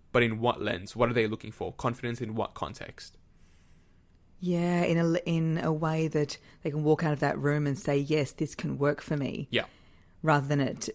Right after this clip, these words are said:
Speaker 2: being training that's at odds with so many things in their lives.
Speaker 1: Absolutely.
Speaker 2: Um, another thing that I, I hear often, I'm sure you would as well, uh, mindset blocks around English being a second language.
Speaker 1: Mm. Oh, a hundred percent. Like, for me, <laughs> English is my second language as well, right? I m-,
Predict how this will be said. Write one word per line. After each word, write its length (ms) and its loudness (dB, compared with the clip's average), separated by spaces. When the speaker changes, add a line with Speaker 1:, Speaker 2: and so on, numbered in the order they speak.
Speaker 2:
being 280 2
training 520 0
that's 480 -2
at 200 -2
odds 560 2
with 160 -4
so 160 0
many 180 -2
things 360 -4
in 80 -2
their 100 0
lives. 400 -2
Speaker 1:
Absolutely. 420 -6
Speaker 2:
Um, 120 8
another 220 8
thing 200 8
that 200 6
I, 160 8
I 160 6
hear 240 4
often, 340 2
I'm 100 2
sure 180 2
you 100 2
would 140 0
as 160 -2
well, 480 4
uh, 100 2
mindset 560 4
blocks 380 0
around 320 4
English 360 0
being 220 0
a 60 -2
second 360 -2
language. 540 -2
Speaker 1:
Mm. 80 -16
Oh, 260 6
a 40 4
hundred 480 -2
percent. 360 -6
Like, 400 0
for 140 -4
me, 300 6
<laughs> 80 0
English 320 0
is 80 -4
my 160 2
second 280 -4
language 260 -4
as 100 -6
well, 240 2
right? 240 4
I 60 4
m-, 260 0